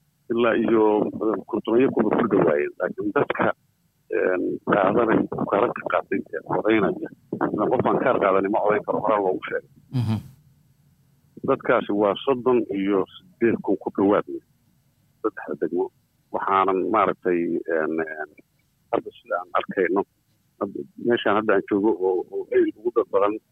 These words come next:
Speaker 1: sida aan hadda aaminsanahay, iyadoo weli aan duhurkii la gaarin, kala barka maalinta iyadoo aan la gaarin,
Speaker 2: Mhm.
Speaker 1: in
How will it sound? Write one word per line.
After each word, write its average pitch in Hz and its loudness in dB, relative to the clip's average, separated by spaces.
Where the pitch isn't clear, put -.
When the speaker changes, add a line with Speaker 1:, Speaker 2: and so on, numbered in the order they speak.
Speaker 1:
sida 127 -6
aan 98 0
hadda 117 -4
aaminsanahay, 98 0
iyadoo 101 0
weli 123 4
aan 107 2
duhurkii - -16
la - -20
gaarin, 90 -6
kala - -4
barka - -4
maalinta 104 0
iyadoo 104 2
aan 90 2
la 87 0
gaarin, 95 2
Speaker 2:
Mhm. 117 -6
Speaker 1:
in 131 0